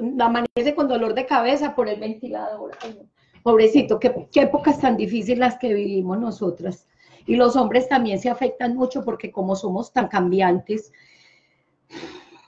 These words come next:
Oh, pero bueno, seguiré mi proceso, muchachas, de,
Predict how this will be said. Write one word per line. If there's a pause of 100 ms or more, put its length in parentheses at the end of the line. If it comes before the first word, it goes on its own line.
(600)
Oh, (720)
pero
bueno, (800)
seguiré
mi
proceso,
muchachas,
de,